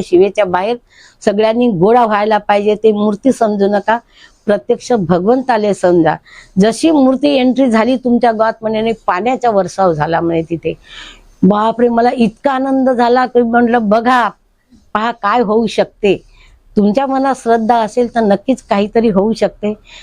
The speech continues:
आणि मी सगळ्यांना विनंती करते का आज ते भगवान बुद्धाची जी प्रतिमा तुमच्याकडे मी दान दिली, चांगल्याने केली, चांगल्याने मनापासून मी देत आहे. मी आजच दिली असं नाही,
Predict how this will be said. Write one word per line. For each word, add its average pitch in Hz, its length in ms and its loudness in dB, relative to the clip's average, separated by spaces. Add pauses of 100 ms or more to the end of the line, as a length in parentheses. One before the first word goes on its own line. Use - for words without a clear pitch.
(120)
आणि 190 140 0
मी 196 160 -2
सगळ्यांना 202 500 0
विनंती 208 500 2
करते 208 400 -2 (420)
का - 60 -2
आज 202 180 -6
ते 233 140 -2
भगवान 208 500 0
बुद्धाची 208 640 -2 (120)
जी 220 80 4
प्रतिमा 214 520 -2
तुमच्याकडे 214 580 -2
मी 220 140 0
दान 185 380 0
दिली, 196 280 -2 (460)
चांगल्याने 214 500 -2
केली, 214 280 -2 (200)
चांगल्याने 214 480 2
मनापासून 254 760 0
मी 254 100 2
देत 214 280 0
आहे. 165 220 -2 (360)
मी 220 200 2
आजच 214 380 -2
दिली 226 260 0
असं 208 260 0
नाही, 208 200 -2